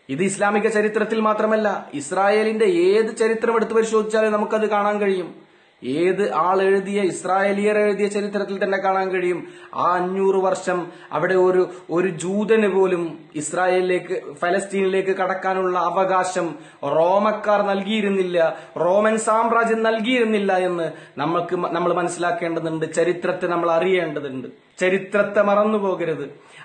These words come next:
ആ റോമ സാമ്രാജ്യത്തെ കീഴ്പ്പെടുത്തിക്കൊണ്ടാണ് അവര് കൈയടക്കി വെച്ച അഞ്ച് നൂറ്റാണ്ട് കാലം ഒരു തവണ പോലും ഒരു ജൂതനെ പോലും അടുപ്പിക്കാത്ത, ഒരു ജൂതനെ പോലും കടത്തിവിടാത്ത,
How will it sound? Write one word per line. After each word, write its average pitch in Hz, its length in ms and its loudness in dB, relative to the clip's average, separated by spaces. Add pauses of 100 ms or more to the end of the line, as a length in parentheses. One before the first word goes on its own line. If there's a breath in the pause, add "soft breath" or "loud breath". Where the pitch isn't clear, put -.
ആ 165 180 4
റോമ 190 440 2
സാമ്രാജ്യത്തെ 196 800 0
കീഴ്പ്പെടുത്തിക്കൊണ്ടാണ് 190 960 0 (300 loud breath)
അവര് 180 240 2
കൈയടക്കി 202 520 0
വെച്ച 202 220 -4
അഞ്ച് 196 340 0
നൂറ്റാണ്ട് 208 520 0
കാലം 202 340 2 (280 loud breath)
ഒരു 196 280 2
തവണ 214 320 4
പോലും 208 380 2
ഒരു 208 100 2
ജൂതനെ 240 500 0
പോലും 208 400 2
അടുപ്പിക്കാത്ത, 196 840 0 (280 loud breath)
ഒരു 170 120 2
ജൂതനെ 214 500 0
പോലും 196 360 0
കടത്തിവിടാത്ത, 190 1080 0